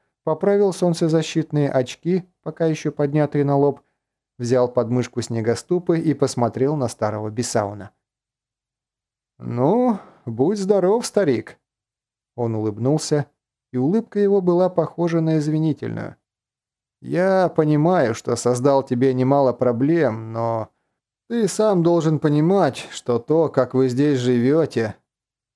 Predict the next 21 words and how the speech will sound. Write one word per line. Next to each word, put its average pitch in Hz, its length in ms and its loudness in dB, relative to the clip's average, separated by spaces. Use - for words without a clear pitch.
«Шёл - 360 -10
бы 117 160 -8
ты 113 200 -2
отсюда!» 113 640 -2
С - 140 -12
неприязнью 127 760 2
глянув 131 380 0
на 120 120 0
Харпа, 165 420 0
процедил 160 520 0
сквозь 185 340 0
зубы 147 400 0
старый 117 360 0
Бесаун. 113 560 -2
«И - 140 -14
без 147 240 -2
тебя 147 400 0
тошно». 110 600 -4
«Ну 160 220 0
что 113 320 -4
ж», - 220 -14